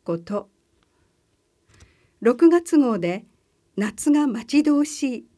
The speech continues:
と言っていたら、もう夏が来ていました。時間が経つのが恐ろしいほど早いです。八月号広報が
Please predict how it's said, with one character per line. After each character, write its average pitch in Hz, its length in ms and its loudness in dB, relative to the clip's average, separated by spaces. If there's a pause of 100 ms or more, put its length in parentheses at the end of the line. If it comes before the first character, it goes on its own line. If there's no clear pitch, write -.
(220)
と 285 80 0
言 277 100 -2
っ 233 40 -10
て - 180 -4
い 233 100 -4
た 226 140 -8
ら、 190 200 -8 (500)
も 220 300 -2
う 185 60 -6
夏 196 340 -2
が 294 140 2
来 - 140 -14
て 285 100 -2
い 247 80 -2
ま 208 160 -4
し - 160 -18
た。 - 200 -12 (1000)
時 196 180 -4
間 247 220 -2
が 254 120 -4
経 277 180 -6
つ 285 100 -2
の 247 140 0
が 220 220 -4 (120)
恐 233 260 -4
ろ 302 120 0
し - 220 -10
い 381 80 2
ほ 269 200 -2
ど 208 120 -2
早 208 340 -8
い 185 100 -8
で 170 160 -6
す。 - 160 -20 (1080)
八 240 280 0
月 339 280 2
号 302 220 4
広 302 280 -2
報 214 160 -4
が 170 280 -4